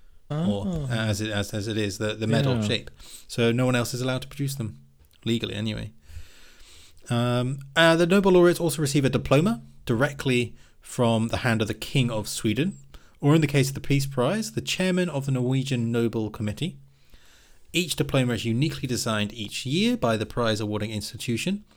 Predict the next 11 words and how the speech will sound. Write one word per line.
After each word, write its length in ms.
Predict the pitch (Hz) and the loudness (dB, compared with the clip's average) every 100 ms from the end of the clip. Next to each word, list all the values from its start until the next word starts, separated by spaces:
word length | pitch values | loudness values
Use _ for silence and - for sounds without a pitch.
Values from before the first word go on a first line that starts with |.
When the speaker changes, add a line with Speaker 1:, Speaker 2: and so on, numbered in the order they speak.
| - - - - - - - - - | -20 -20 -20 -20 -20 -20 -20 -10 2
Speaker 1:
and 280 | 160 180 190 | 4 6 4
the 60 | |
laureates 360 | 214 233 233 202 | 6 6 6 2
are 80 | 208 | -2
also 300 | 214 - 220 | -2 -2 -2
given 520 | - 139 156 202 - - - - | 0 2 2 0 -4 -18 -20 -20
a 40 | - - | -12 -4
bit 140 | 98 | 0
of 80 | 139 | 0
s-, 160 | - - 208 | -2 -6 -2
money, 640 | 240 294 285 185 95 - | 2 4 4 2 0 -8